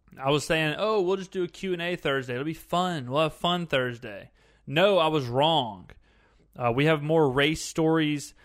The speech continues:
The only way we could have more race stories on today's podcast is if Usain Bolt was co-hosting.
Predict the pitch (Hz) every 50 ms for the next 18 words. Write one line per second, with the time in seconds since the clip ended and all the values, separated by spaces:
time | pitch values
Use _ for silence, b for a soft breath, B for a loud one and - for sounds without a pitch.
0 | b b b 131 139 170 208 226 226 202 208 208 196 196 175 180 175 165 156 160
1 | 165 151 135 139 143 147 147 - - - - 147 143 147 147 135 131 120 - -
2 | 135 131 131 - - 143 139 139 139 135 - 135 135 131 127 127 123 123 120 110
3 | 123 135 139 - - 139 131 123 117 127 123 123 110 107 117 - - - 120 117
4 | 113 113 107 101 - - - 85 -